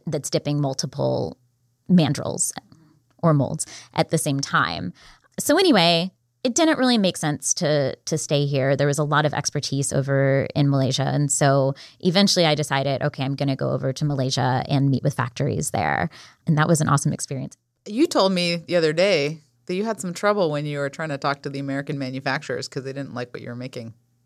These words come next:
Speaker 2: How did the U S manufacturers react to what you were working on?
Speaker 1: It was only a small number of manufacturers, but there was one manufacturer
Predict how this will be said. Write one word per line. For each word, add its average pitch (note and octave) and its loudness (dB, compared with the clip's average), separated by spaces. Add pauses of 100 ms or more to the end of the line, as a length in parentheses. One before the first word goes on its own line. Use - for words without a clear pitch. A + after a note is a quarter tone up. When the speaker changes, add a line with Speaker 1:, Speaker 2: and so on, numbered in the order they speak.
(160)
Speaker 2:
How F3+ -2
did G3 0
the F#3+ -2
U D#3 0
S D3 0
manufacturers C3 -6
react B2+ -6
to B2 -12
what A#2+ -10
you B2+ -12
were A#2+ -8
working B2 -16
on? A2+ -20 (200)
Speaker 1:
It B3+ 4
was C4+ 4
only C#4+ 6
a B3+ 4
small F#3 4
number E3+ 2
of E3 2
manufacturers, D3+ 0
but - -2
there F3 4
was E3+ 4
one E3 0
manufacturer C#3+ 0